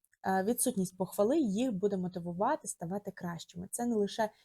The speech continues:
покращить їхню успішність, але й ваші стосунки з дітьми. Е, до речі, можете почитати того ж Мартіна Селігмана, який розробив позитивну психологію, е, і, власне, в його теоріях можна зрозуміти краще,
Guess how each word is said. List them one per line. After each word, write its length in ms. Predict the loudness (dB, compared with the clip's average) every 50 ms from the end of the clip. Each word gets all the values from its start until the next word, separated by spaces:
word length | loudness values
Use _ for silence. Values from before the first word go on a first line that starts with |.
| _ _ _ _
покращить 560 | -6 0 2 4 4 4 2 0 -4 -2 -2
їхню 300 | -2 -2 -2 -2 -4 -4 -4
успішність, 760 | -6 -8 -4 0 2 2 2 2 -2 -4 -4 -4 -4 -8 -10 _
але 440 | -4 -2 -2 0 0 0 0 2
й 80 | 0 0
ваші 460 | 0 0 0 0 0 0 0 0 -2
стосунки 640 | -2 -2 -2 -4 -4 -2 -2 -4 -4 -4 -4 -4 0
з 340 | 2 2 2 2 2 0 -2 -4 _ _ -4
дітьми. 400 | 0 0 0 0 -2 -6 -10 -12 -14 _ -20 -20 -20 -20 -20 -20 -20 _ -2
Е, 260 | 0 2 2 2 4
до 100 | 4 4
речі, 200 | 4 6 4 2
можете 300 | 0 0 0 -2 -2 -4
почитати 480 | -6 -2 0 2 2 4 2 0 0 -2 0
того 200 | 0 0 2 0
ж 80 | -2 -4
Мартіна 400 | -4 -4 -4 -6 -8 -8 -6 -4
Селігмана, 580 | -4 -2 0 0 0 0 0 0 -2 0 0 0
який 360 | -2 -2 -2 -2 0 0 0
розробив 440 | -2 -4 -4 -4 -2 0 0 0 -2 0 _
позитивну 600 | 0 2 2 0 -2 2 2 2 2 2 0 0
психологію, 720 | 0 -2 -2 -2 -4 -2 0 2 2 2 2 2 0 0
е, 840 | -2 -6 -14 -20 -20 -20 -20 _ -2 0 0 2 0 0 -2 -2 -4 -4
і, 220 | -2 0 0 2
власне, 460 | 4 4 4 4 4 2 2 0 0
в 60 | 0
його 400 | 2 4 4 4 4 4 2 0
теоріях 500 | 0 0 0 0 2 2 2 2 0 0
можна 240 | -2 -4 -2 -2 -2
зрозуміти 600 | -2 -2 -4 -4 -4 -2 -2 -2 -2 -2 -4 -8
краще, 460 | -8 -4 -2 -2 -2 -4 -6 -12 -18